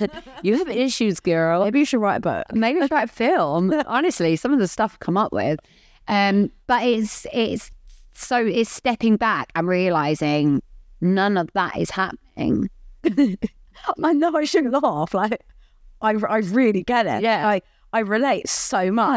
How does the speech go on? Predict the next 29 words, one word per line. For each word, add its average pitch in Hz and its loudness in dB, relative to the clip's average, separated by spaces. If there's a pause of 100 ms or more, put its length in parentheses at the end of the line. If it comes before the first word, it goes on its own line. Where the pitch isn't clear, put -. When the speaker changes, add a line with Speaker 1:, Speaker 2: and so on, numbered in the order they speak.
Speaker 1:
Yeah. 143 0
Speaker 2:
Like, - -2
some 233 0
of 214 0
the 208 -2
shit - -4
that - -2
I've 156 -2 (680)
made 208 2
up 214 -4
in 202 0
my 180 0
head, 208 -2
I'm 139 0
like, 139 -2 (120)
<laughs> - -12 (340)
"Am 165 -2
I 180 0
all 240 2 (120)
right?" 120 -2
Speaker 1:
Yeah, 254 2
yeah. 254 4
Speaker 2:
I 196 -2
think 214 -2
when 190 2
it 180 -2
comes 190 0
to - -2
overthinking, 170 0